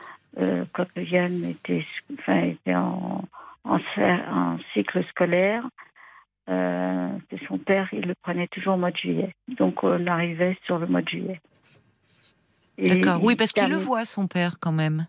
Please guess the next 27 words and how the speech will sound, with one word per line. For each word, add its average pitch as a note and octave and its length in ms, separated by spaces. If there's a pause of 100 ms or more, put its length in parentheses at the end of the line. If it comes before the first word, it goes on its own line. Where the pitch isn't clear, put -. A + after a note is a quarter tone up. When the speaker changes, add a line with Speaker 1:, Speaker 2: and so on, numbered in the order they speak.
(600)
Speaker 1:
Bien - 120 (100)
sûr. C#4+ 200 (120)
Et E3 160
c'est F#3+ 60
important, F#3+ 580
parce G3 140
que F#3 80
moi, F#3 200
j'ai G3 140
pas F#3+ 240
eu F#3+ 140
un F#3 100
père F#3+ 320
qui F3+ 120 (160)
s'est F#3 240
occupé E3+ 380
de E3+ 80
moi. F3 200
Enfin, - 260 (220)
Speaker 2:
Hmm. G#3+ 200
Speaker 1:
on A3 40
peut G3+ 120
pas G3+ 160
mélanger F#3 460
toutes - 220
les F3+ 180
affaires. F3 340